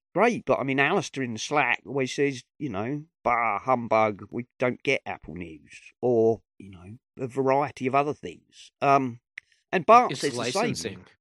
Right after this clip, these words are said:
Speaker 1: Yeah, I guess it is down to licensing, but
Speaker 2: Yeah, I mean, if Apple had their, had their way, they would be offering all of their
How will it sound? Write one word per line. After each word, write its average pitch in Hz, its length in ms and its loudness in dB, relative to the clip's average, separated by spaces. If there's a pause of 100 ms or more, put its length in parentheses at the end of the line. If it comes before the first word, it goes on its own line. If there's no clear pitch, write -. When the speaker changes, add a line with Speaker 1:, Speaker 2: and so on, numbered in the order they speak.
(120)
Speaker 1:
Yeah, 147 400 4
I 139 80 2
guess 160 240 -2
it - 100 -4
is 135 180 -6
down 120 340 -2
to - 60 -10
licensing, - 760 -6
but 90 160 -14 (360)
Speaker 2:
Yeah, 165 260 -6
I 151 60 -4
mean, 143 140 0
if 143 100 -4
Apple 175 280 0
had 123 200 -4
their, 107 300 -4 (120)
had 104 320 -10
their 95 200 -8 (100)
way, 98 400 -6 (420)
they 127 160 0
would 139 260 -2 (180)
be 110 380 -4 (120)
offering 107 500 -6 (280)
all 127 400 2
of 110 280 -6
their 98 460 0